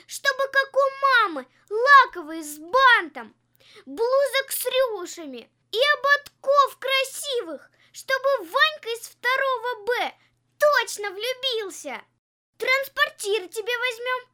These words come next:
карандаши и костюмчик с галстуком. Мама говорит, что все товары для школы в Мегамоле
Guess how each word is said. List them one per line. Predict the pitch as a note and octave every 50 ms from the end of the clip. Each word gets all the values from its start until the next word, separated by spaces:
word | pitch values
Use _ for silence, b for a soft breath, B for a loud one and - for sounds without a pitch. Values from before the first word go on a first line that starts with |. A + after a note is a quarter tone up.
| _ _ _ -
карандаши | A#4+ C5+ D5 D5 C#5+ C#5 C5+ C#5 C#5+ C5+ - - G4 G4+ G#4 G4+ G4+ G4+
и | G4+ _ _ - - E5 -
костюмчик | - D#5+ D#5+ - - - _ - A4 B4 A#4+ A#4+ A#4+ A4+ A4+ A#4 -
с | G4+ F#4+
галстуком. | G4+ G#4+ A4+ A4+ A4 A4+ A4+ - - - G#4+ - G4+ G4 F#4+ F#4 G4+ _ _ _ _ -
Мама | E4 G#4+ C#5 D#5+ D#5 D#5+ D5 B4
говорит, | G#4+ G#4 F4 F4+ E4 D4+ C#4 C#4 _ _ _
что | - - - B4 A#4+
все | B4 - - C5 C5+
товары | C5+ C#5 C#5 B4+ B4 D5 D#5+ D#5 D5 B4+ F4 D4
для | E4 F4+ G4+
школы | - - - - G4+ F#4+ E4 C4+ B3+ B F#4 E4
в | -
Мегамоле | C4+ E4 G#4 B4 A#4+ G4 B4 B4 B4+ C5+ C#5 D5 C#5+ A4+ G4 E4+